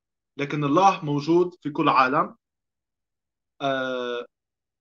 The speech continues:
عالم منهم فارغ، آه، لكن الله موجود فيه. عالم منهم في بس صفات،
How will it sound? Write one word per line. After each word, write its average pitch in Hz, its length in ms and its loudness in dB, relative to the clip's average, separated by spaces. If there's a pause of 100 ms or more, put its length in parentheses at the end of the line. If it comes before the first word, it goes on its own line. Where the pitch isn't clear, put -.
(260)
عالم 190 340 6
منهم 170 520 -2
فارغ، 202 460 4 (1700)
آه، 127 140 -4
لكن 135 280 -6
الله 147 160 0
موجود 131 300 -6
فيه. 170 280 -4 (480)
عالم 190 420 4
منهم 202 500 -2 (400)
في 165 140 2
بس - 360 -2
صفات، 175 600 4